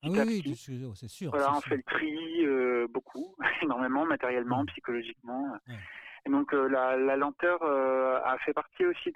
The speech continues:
Speaker 2: ce processus de transition.
Speaker 1: Ouais.
Speaker 2: On a souvent dit qu'on était en transition.
Speaker 1: Ouais, ouais.
Speaker 2: C'est un terme un peu à la mode, mais, euh, mais ça veut dire quelque chose, quoi. Ça veut dire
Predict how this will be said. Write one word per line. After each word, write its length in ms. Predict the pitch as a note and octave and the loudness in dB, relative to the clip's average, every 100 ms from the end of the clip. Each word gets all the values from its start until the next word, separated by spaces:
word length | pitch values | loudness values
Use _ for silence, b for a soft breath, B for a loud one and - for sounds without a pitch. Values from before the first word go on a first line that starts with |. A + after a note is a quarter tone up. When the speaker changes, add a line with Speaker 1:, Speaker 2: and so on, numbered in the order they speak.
| - | 0
Speaker 2:
ce 340 | D3 C#3 C#3 C#3 | 2 4 4 0
processus 680 | - D3 - D3 C#3+ - F3 - - _ - | -2 -4 0 0 2 0 -2 -4 -8 _ -4
de 80 | - | -2
transition. 560 | - C#3+ C#3 - C#3+ - B B | 0 -2 0 -2 -2 -6 B B
Speaker 1:
Ouais. 60 | A#2 F#2 B B - | -10 -10 B B -2
Speaker 2:
On 120 | C#3 | 0
a 80 | C#3+ | 0
souvent 260 | D3 C#3+ | 0 2
dit 80 | C#3+ | 2
qu'on 160 | D#3 E3 | 2 2
était 180 | C#3+ C#3+ | 4 2
en 100 | C#3 | 0
transition. 500 | - C#3+ C3+ - D#3+ - _ _ _ _ _ | 0 -2 0 -2 -2 -4 _ _ _ _ _
Speaker 1:
Ouais, 60 | D3 | -10
ouais. 100 | A#2 G2+ | -10 -4
Speaker 2:
C'est 60 | |
un 60 | B2 | -2
terme 200 | C3 B2+ | 0 0
un 60 | B2 | 0
peu 120 | C3 | 2
à 40 | B2 | 2
la 80 | |
mode, 200 | C3 D3+ E3+ | 2 0 2
mais, 260 | C#3+ C3 | 2 2
euh, 540 | B2 B2 B2 B2 A#2+ C3+ C#3+ | 2 0 -2 -4 -6 -8 -6
mais 360 | C3 B2 A#2+ - | -2 0 -2 -2
ça 100 | C3 | -2
veut 120 | B2+ | 0
dire 140 | C3+ - | -2 -2
quelque 240 | C#3 D3+ | -2 -2
chose, 220 | - D3 | 0 0
quoi. 180 | - A#2+ - | 0 -4 -2
Ça 80 | B2 | -4
veut 80 | |
dire 140 | A#2+ | -2